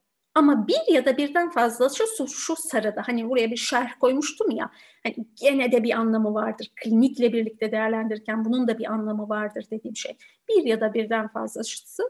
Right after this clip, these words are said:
şu sarıda. Ya da bütün performanslar ya şahane ya ortalamada, yani bir ve ikide ne sarısı var ne kırmızısı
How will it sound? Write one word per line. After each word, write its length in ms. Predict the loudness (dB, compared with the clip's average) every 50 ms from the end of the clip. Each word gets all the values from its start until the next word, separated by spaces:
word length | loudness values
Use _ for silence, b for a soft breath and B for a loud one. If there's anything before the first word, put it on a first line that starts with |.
| -6 _ _
şu 180 | -10 -8 -8 -8
sarıda. 560 | -8 -8 -8 -8 -8 -10 -8 -4 -4 -4 -4 -6 -10 _ _ _ _ _ _ _ _ _ _ _ _ _ _ _ _ _ _ -20 b b b b b b b b b b b _ _
Ya 240 | 2 4 4 4 2
da 340 | 0 -2 -4 -4 -6 -10 _ _ _ _ _ _ _ _ _ _ _ _ _ _ _ _ _ _ -4
bütün 380 | 0 0 0 0 0 -2 -2 0
performanslar 840 | 0 0 0 0 -2 -4 -4 -2 -4 -4 -6 -6 -4 0 0 0 0 0 0 0
ya 120 | 0 2 2
şahane 640 | 0 -2 -2 -2 -2 -2 -4 -6 -4 -4 -2 -2 0
ya 120 | 0 0
ortalamada, 800 | 0 0 -2 -4 -6 -6 -6 -6 -6 -8 -6 -4 -2 -2 -2 0 -2
yani 360 | -2 -2 -2 -4 -4 -4 -2 -2
bir 220 | -2 -2 -2 -4
ve 60 | -4
ikide 380 | -6 -6 -10 -8 -6 -4 -2 0
ne 100 | 0 0
sarısı 400 | 0 0 -2 -2 -4 -8 -8 -6
var 260 | -4 -2 -2 0 0
ne 140 | -2 -2 -2
kırmızısı 600 | -6 -8 -6 -6 -8 -8 -10 -12 -14 -14 -14